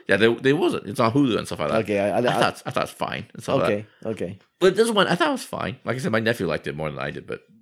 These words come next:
Speaker 2: I
Speaker 1: that's
Speaker 2: enjoyed
Speaker 1: fine.
Speaker 2: it in the sense that you get to see Maggie older 'cause of the little,
Speaker 1: Yeah, the
Speaker 2: little
Speaker 1: dream
Speaker 2: dream
Speaker 1: sequences,
Speaker 2: sequence.
Speaker 1: I guess.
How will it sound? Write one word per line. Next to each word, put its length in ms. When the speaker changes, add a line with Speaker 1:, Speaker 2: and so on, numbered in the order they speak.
Speaker 2:
I 60
Speaker 1:
that's 100
Speaker 2:
enjoyed 280
Speaker 1:
fine. 80
Speaker 2:
it 100
in 80
the 80
sense 300
that 360
you 140
get 100
to 80
see 140
Maggie 320
older 540
'cause 160
of 60
the 80
little, 460
Speaker 1:
Yeah, 240
the 80
Speaker 2:
little 180
Speaker 1:
dream 220
Speaker 2:
dream 100
Speaker 1:
sequences, 380
Speaker 2:
sequence. 20
Speaker 1:
I 40
guess. 40